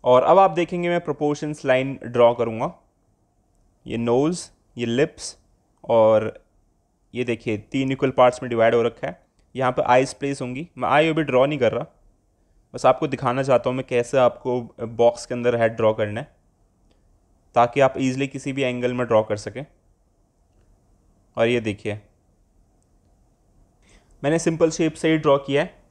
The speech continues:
और जो प्रोपोर्शंस लाइन है आपको ध्यान देना है, जो एक्सटेंड करेंगे तो वो पर्सपेक्टिव को फॉलो करना चाहिए। और अभी मैं एक हेड ड्रॉ कर रहा हूँ जो नीचे फेस कर रहा है।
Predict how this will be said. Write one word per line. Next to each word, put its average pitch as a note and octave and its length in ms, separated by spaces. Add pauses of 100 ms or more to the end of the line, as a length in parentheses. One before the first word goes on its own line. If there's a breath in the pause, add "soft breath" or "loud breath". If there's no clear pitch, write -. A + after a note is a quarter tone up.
(260)
और B2 360
जो D3+ 100
प्रोपोर्शंस G#3+ 640
लाइन C#3 240
है G#2 300
आपको A#3 280
ध्यान F3 280
देना E3 180
है, F3 100
जो F#3 280
एक्सटेंड F#3+ 460
करेंगे D3 380
तो G3 180
वो G#3 100
पर्सपेक्टिव G3 600
को F#3+ 120
फॉलो D#3+ 340
करना C#3+ 220
चाहिए। G#2 380 (4000)
और B2+ 200
अभी E3 240
मैं F#3 100
एक F3 120
हेड D3 180
ड्रॉ D#3 160
कर C#3+ 140
रहा C#3 100
हूँ E3 100
जो D#3 100
नीचे C#3+ 300
फेस C#3+ 280
कर A#2+ 180
रहा A#2 100
है। - 140